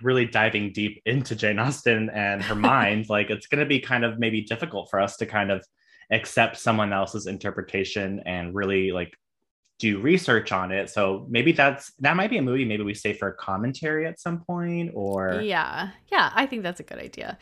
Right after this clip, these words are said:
Speaker 1: where we kinda don't have to really, you know,
Speaker 2: Yeah.
Speaker 1: really go into it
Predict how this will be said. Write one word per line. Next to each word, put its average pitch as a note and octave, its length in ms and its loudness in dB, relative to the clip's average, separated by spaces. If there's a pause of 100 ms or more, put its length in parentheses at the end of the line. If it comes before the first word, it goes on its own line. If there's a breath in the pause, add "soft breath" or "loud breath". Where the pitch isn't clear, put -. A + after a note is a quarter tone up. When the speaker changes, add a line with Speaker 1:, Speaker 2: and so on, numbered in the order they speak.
(120)
Speaker 1:
where A#2 180 6
we A2 80 2
kinda A#2 220 2
don't A2+ 200 -2
have G#2+ 240 -2
to G#2+ 80 -4 (100)
really, G2 540 0 (120)
you B2 100 -2
know, E2+ 340 -2
Speaker 2:
Yeah. C3 180 2
Speaker 1:
really B2+ 220 8
go G2+ 240 2
into E2+ 300 -10
it A1 180 -16